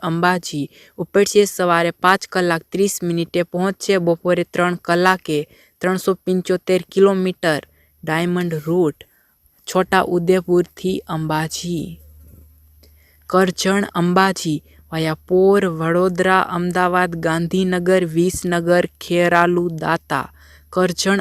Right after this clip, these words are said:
અંબાજી ઉપડશે સવારે દસ કલાક પંદર મિનિટે, પહોંચશે સાંજે પાંચ કલાક પંચાવન મિનિટે.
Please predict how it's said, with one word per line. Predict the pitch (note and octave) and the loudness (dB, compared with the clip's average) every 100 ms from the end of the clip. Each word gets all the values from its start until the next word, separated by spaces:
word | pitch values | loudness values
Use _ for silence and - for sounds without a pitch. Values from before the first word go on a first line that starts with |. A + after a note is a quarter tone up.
| - | -2
અંબાજી | E3+ E3+ F#3 F#3 - C#3 - - - _ | -2 0 0 0 -4 -6 -8 -16 -20 _
ઉપડશે | E3+ - G3+ - G#3 | -4 0 2 4 2
સવારે | - F3+ E3+ E3+ | 0 2 2 2
દસ | D#3+ F3+ F#3+ - | 2 0 -2 -4
કલાક | F#3 E3+ E3 - | -2 -2 -2 -4
પંદર | F3+ F#3+ G#3 | -2 0 0
મિનિટે, | F#3+ F3+ E3+ - F3 | -2 -2 -4 -2 -2
પહોંચશે | E3 E3+ F#3 G3 - F#3+ | 0 -4 -4 -4 -2 -4
સાંજે | F#3+ F3 F3 E3+ | -2 -2 -2 -4
પાંચ | - F3+ F#3 | 0 0 -2
કલાક | - F3 F3 E3+ - | -2 0 2 0 -4
પંચાવન | E3 E3+ E3 E3 E3+ E3 | -6 -2 -2 0 -2 -2
મિનિટે. | E3+ F#3 G3 - | -2 -2 -2 0